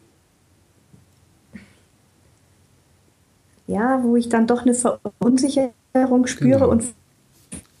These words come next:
Speaker 1: vielleicht auch eine Empfindlichkeit,
Speaker 2: Ja, ja.
Speaker 1: die vielleicht auch manchmal übertrieben ist.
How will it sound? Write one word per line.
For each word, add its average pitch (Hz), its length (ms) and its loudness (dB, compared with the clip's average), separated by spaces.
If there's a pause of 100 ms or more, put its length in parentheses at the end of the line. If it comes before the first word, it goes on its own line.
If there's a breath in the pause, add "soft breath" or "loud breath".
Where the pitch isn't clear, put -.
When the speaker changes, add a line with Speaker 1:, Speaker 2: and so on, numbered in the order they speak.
(120)
Speaker 1:
vielleicht 226 400 0
auch 226 160 -2
eine 226 140 2
Empfindlichkeit, 302 1040 0
Speaker 2:
Ja, 127 200 0 (360)
ja. 113 200 -2 (1120)
Speaker 1:
die 220 100 -4 (180)
vielleicht 220 340 0
auch - 60 -10
manchmal 226 280 0
übertrieben 214 520 2
ist. 262 300 -2